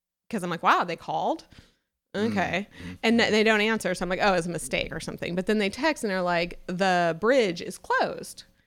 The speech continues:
Speaker 1: which is pretty clear that the bridge is closed, but that bridge is never closed. And so I read it as, "Bridge is up.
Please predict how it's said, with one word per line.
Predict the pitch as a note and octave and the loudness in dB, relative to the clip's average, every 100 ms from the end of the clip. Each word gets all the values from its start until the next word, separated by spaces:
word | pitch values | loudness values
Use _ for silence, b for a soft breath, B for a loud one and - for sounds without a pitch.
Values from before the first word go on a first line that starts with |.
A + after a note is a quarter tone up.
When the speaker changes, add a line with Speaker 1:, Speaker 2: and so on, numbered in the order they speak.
| _ _ - | _ _ -4
Speaker 1:
which | G#3+ A3 G#3 - - - - | 2 2 2 -2 -8 -6 0
is | C#4+ B3+ | 0 0
pretty | F4 F#4 | 2 2
clear | F4+ - G3+ F#3 | 2 -2 0 0
that | F#3 F#3 | -2 -4
the | |
bridge | F3+ F3+ | -4 -4
is | E3+ | -6
closed, | - - A3 F3 E3+ | -6 0 2 0 -4
but | G3 | -2
that | G3+ G3+ | 0 0
bridge | A3 | 0
is | G#3 | 0
never | G3 G3 G#3+ | 0 0 0
closed. | A#3 C4 C4+ C#4 C#4+ - G#3+ | -2 -2 0 0 -4 -6 -6
And | G3+ | -4
so | - G3 F#3 F3 - | -2 0 0 -2 -2
I | G3 G3 G3 - | 0 0 0 -2
read | F#3+ F3+ | -2 -2
it | F3+ | -2
as, | - F3 F3 | -2 -4 -4
"Bridge | - A#3+ | -2 -2
is | F3 - | -2 -10
up. | - - | -12 -16